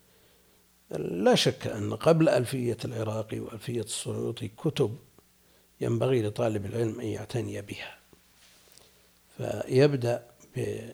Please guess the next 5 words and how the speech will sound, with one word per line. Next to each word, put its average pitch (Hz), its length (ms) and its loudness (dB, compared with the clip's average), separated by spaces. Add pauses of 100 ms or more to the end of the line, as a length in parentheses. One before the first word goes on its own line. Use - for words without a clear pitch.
(1120)
بالنخبة 113 520 2
للحافظ 110 480 -2
بن 101 160 -10
حجر 110 420 -2 (1040)
بشروحها، 113 840 -2